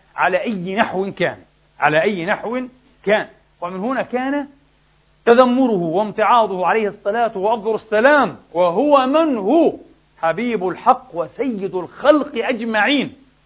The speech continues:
إنه سيد العوالم، سيد العالمين. كان يمتعض، أيها الإخوة، حين يهرع بعضهم إلى حمل متاعه،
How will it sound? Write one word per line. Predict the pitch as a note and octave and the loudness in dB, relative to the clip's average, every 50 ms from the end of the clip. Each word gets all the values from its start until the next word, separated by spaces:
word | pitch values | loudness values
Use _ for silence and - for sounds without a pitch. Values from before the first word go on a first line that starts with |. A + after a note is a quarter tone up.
| _ _ _ - F#3 | _ _ _ -2 0
إنه | G3+ G3 F#3 D#3 | 0 0 0 0
سيد | - A#3 B3+ C4 A#3+ A3+ | 2 2 2 2 0 -2
العوالم، | A3 G#3 G3 F3+ G3+ G#3+ A3 A#3 B3 B3 B3 B3 B3+ B3+ A#3 F3+ C3 G#2+ | -2 0 4 4 6 6 6 4 4 4 2 2 0 0 -2 -2 -4 -8
سيد | - - G#3+ A3+ A3 G#3+ G#3 | -6 -4 -2 -2 0 0 2
العالمين. | G#3 G3 F#3+ A#3 B3 A#3+ A#3 A3+ A#3 C4 C#4 C#4 A#3+ F3+ - - _ _ _ _ _ _ _ _ _ _ _ _ _ _ _ _ _ _ _ _ _ _ _ _ _ _ _ _ _ _ _ _ _ _ _ _ _ - | 2 4 6 6 6 4 4 2 0 0 0 0 -2 -2 -6 -12 _ _ _ _ _ _ _ _ _ _ _ _ _ _ _ _ _ _ _ _ _ _ _ _ _ _ _ _ _ _ _ _ _ _ _ _ _ 0
كان | F#3 G3 G#3 G#3 | 0 0 0 0
يمتعض، | D4+ - D#4 F#3 E3 - A3+ F3+ F3 C#3+ - | -4 -6 -8 -10 -6 -6 -6 -6 -6 -10 -12
أيها | D3+ D#3 E3 D#3+ D3+ C3 | -14 -12 -10 -10 -10 -10
الإخوة، | C#3 F3+ - - F3 F3 F3+ F3+ _ _ _ _ _ _ _ _ _ _ _ _ _ _ _ _ _ _ _ _ _ _ - | -10 -12 -16 -14 -10 -12 -12 -12 _ _ _ _ _ _ _ _ _ _ _ _ _ _ _ _ _ _ _ _ _ _ -8
حين | - G3+ G#3+ G#3 G#3 G3+ E3 - - | -4 -4 0 2 2 0 0 -2 -6
يهرع | G3 A3+ F#3 E3 G3 F3+ E3+ | -4 -4 -2 0 0 0 0
بعضهم | F3 G#3 F#3 F#3 F3+ F#3 F#3+ | 2 0 0 -2 -4 -8 -4
إلى | F#3+ G#3 G#3 G#3 | -2 4 4 4
حمل | - - - B3 A#3 G#3 G3 F#3 | 4 4 2 0 0 0 -2 -4
متاعه، | E3+ D#3+ D3+ F#3 F3 D3+ C3+ A#2+ | -4 -4 -4 -2 0 0 0 -2